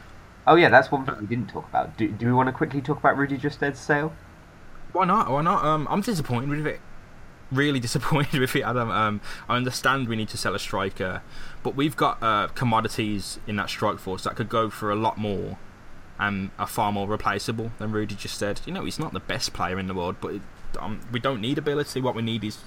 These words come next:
Speaker 2: options. What we need is, you know, uh, ways to build against different teams, ways to assess what we can, our team can offer, and ways to plan for different teams. Uh, Rudy Justed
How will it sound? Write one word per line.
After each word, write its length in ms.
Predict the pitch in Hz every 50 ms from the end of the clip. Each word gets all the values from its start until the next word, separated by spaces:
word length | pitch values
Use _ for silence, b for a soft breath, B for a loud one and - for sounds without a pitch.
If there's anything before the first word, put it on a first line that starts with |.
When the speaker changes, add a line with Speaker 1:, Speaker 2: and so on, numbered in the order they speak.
| - -
Speaker 2:
options. 500 | 127 - - - - 143 143 143 135 -
What 80 | 123 101
we 40 | 113
need 200 | 113 107 107 -
is, 160 | 107 104 - B B B B B B B B -
you 60 | 113
know, 120 | 104 101 98 - - - - - - - 107
uh, 120 | 110 104 98 107
ways 180 | 110 113 113
to 100 | - -
build 280 | - - 120 113 107 101
against 240 | 95 95 90 - -
different 260 | 113 - - 110 107
teams, 360 | - - 110 120 123 123 117
ways 220 | - 110 107 107 -
to 100 | - 107
assess 540 | 104 - - - 104 - - - - - - - - - -
what 160 | 117 95 92
we 120 | 101 107 107
can, 160 | - - 101
our 140 | 85 92 95
team 260 | - - 110 107 110
can 140 | 110 - 101
offer, 360 | 95 92 - - 92 85 85 B B B B B B B B -
and 100 | 107 107
ways 140 | 104 101 -
to 80 | -
plan 320 | - - - 107 101 104 104
for 100 | - 113
different 340 | 101 110 101 - 107 98 90
teams. 380 | - 117 123 127 131 123 -
Uh, 140 | 110 104 104
Rudy 260 | 104 117 117 113 110
Justed 480 | 101 - 110 - - - 120 113 104